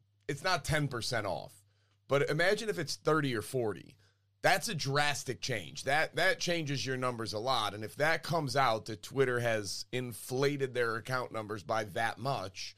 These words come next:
then shareholders, in my humble novice legal opinion, would be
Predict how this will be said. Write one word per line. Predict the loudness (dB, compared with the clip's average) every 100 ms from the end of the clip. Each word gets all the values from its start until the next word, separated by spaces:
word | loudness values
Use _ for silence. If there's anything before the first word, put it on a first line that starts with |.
| -20 _ _ _ 0
then | 6 6 4 -8 _
shareholders, | -2 2 6 6 6 4 2 -2 -4
in | -4 0
my | 2 0 -2 _ _ _ _ -4
humble | 2 2 2 -2 -4 -10 _ _ _ _ _
novice | -2 2 2 0 -4
legal | -4 -4 -4
opinion, | -6 -6 -8 -10 -12 _ _ _ _ _
would | -6 -2 0 0
be | 0